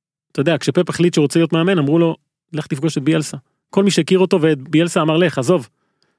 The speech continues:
שכח מכל מה שאתה יודע, לך." הוא נסע לשם, אוקיי? למקסימו פס, זה,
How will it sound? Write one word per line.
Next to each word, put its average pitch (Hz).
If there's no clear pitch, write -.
שכח 196
מכל 190
מה 190
שאתה 175
יודע, 175
לך." 170
הוא 151
נסע 160
לשם, 139
אוקיי? 175
למקסימו 160
פס, 147
זה, 131